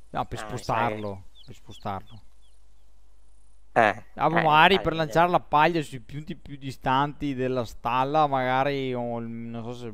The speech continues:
Speaker 1: forse il millecinquanta dovremmo aver attaccato.
Speaker 2: Eh, eh, eh, immaginavo, eh, si vede,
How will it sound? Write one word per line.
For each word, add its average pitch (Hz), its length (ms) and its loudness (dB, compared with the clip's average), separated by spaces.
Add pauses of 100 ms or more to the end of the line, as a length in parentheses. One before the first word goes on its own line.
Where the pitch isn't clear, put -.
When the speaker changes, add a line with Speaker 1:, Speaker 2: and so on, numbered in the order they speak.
Speaker 1:
forse 131 280 -8
il 127 40 -4
millecinquanta 123 840 -2
dovremmo 127 260 -2
aver 113 160 -2
attaccato. - 520 -10 (160)
Speaker 2:
Eh, 110 260 -8 (200)
eh, - 260 -6 (260)
eh, 104 340 6
immaginavo, 101 680 4
eh, - 180 0
si - 180 -2
vede, 101 360 2